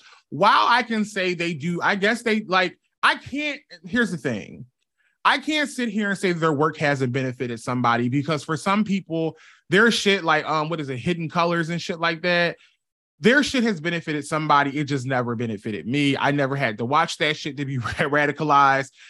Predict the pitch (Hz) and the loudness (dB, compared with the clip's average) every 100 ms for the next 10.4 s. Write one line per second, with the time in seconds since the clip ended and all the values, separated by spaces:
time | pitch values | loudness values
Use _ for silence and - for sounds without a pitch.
0 | - 185 190 202 208 208 196 185 160 143 | -2 0 2 0 -2 -2 -10 -8 -8 -6
1 | 143 127 127 139 123 127 139 - 113 117 | -6 -6 -4 -4 0 -2 -2 -4 -6 -6
2 | 104 104 110 107 151 202 190 175 175 180 | -4 0 0 4 2 2 0 -2 -4 -8
3 | 139 147 131 139 135 127 117 120 _ _ | -6 -4 -2 -2 0 0 -2 -6 _ _
4 | - 277 - 202 196 202 170 147 139 143 | 2 4 4 2 2 0 0 -4 -2 -2
5 | 135 147 139 123 143 143 123 120 127 127 | -4 -4 -4 -4 -2 0 0 0 -2 -2
6 | 120 120 110 135 127 - 117 113 110 - | -4 -6 -4 -4 -4 -6 -6 -4 -6 -10
7 | - - - 185 - 196 180 165 156 139 | -20 -12 0 2 2 2 0 -4 -4 -2
8 | 139 135 139 123 123 131 123 127 123 120 | -2 0 0 -2 -4 -2 0 -2 -2 -6
9 | - 147 123 123 143 143 113 131 117 107 | -6 -4 -2 -2 -2 -6 -6 -6 -6 -4
10 | - 139 120 135 | -2 -2 2 0